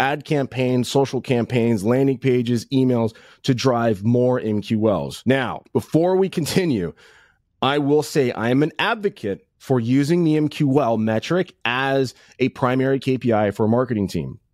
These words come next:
but huge one, okay? So Mix-a-Lot style. It has to be clearly defined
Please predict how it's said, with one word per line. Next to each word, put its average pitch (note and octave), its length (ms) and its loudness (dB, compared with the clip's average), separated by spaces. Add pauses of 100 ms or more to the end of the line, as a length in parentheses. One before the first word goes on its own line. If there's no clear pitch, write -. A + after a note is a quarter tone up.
but - 440 -4 (140)
huge A#3+ 480 -2
one, A2+ 240 -4 (220)
okay? E3 280 0 (460)
So - 140 -2
Mix-a-Lot D#3 480 2
style. C#2+ 360 -6 (340)
It C#3+ 100 4
has D#3 480 -4
to F#3 160 0
be D3 200 0
clearly F#3+ 840 2
defined E3+ 920 0